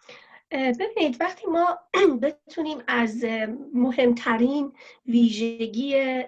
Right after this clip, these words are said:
قتل‌های ناموسی و خشونت‌های ناموسی حرف بزنیم تحت عنوان ساختار و هنجارهای پدر مرد سالارانه،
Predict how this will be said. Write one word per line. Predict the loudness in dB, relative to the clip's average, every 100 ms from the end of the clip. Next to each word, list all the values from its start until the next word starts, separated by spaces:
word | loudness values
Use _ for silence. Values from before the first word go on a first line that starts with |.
| -10 _ _ _
قتل‌های | -2 -2 -2 -10 -8 -4
ناموسی | -2 -2 -4 -4 -2
و | -2
خشونت‌های | -4 -6 -4 -2 0 -2 -6 _ -4 0
ناموسی | 0 -2 -4 -6 -6 -8 -8 _ _ -20 -20 -4
حرف | 0 0 -2
بزنیم | 0 0 0 -2
تحت | -2 -4 0
عنوان | 0 0 0 -2 -2 -6 -20 _
ساختار | -16 -2 2 2 -2 -8 -2 0 2 -2 -8 -6
و | 0
هنجارهای | 0 0 -4 -2 2 2 4 2 -2 -2 -2
پدر | -2 0 0
مرد | -2 -6 -8
سالارانه، | -8 -6 -6 -6 -4 0 0